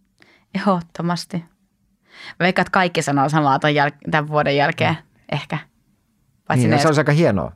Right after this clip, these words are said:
Speaker 2: koska siis mun mielestä siitähän elämässä on aika paljon kysymys, että
Speaker 1: Niin.
Speaker 2: opitaan tuntemaan ja ennen kaikkea opitaan rakastamaan itseään.
Speaker 1: Niin.
Speaker 2: Osaatko sä rakastaa sua itseäsi?
Speaker 1: <laughs>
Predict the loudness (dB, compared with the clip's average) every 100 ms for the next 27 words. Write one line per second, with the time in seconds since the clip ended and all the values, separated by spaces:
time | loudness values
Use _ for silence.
0 | _ -16 -16 -12 -10 -10 -4 2 2 2
1 | 2 0 2 2 4 2 2 2 2 2
2 | 0 -2 -4 -4 -4 0 2 2 0 -2
3 | -4 -8 -6 -4 -4 -4 -2 -2 -4 -8
4 | -20 -20 _ -8 -6 -4 -4 -2 0 0
5 | 0 0 -2 -4 -6 -8 -8 _ _ _
6 | _ _ _ -12 -10 -8 -8 -10 -14 _
7 | -2 2 2 2 -2 -4 -6 -12 -12 -14
8 | -16 -12 -12 -12 -14 -18 -20 _ _ _
9 | _ _ _ _ _ _ _ _ _ _
10 | _ _ _ _ _ 0 2 2 0 0
11 | 0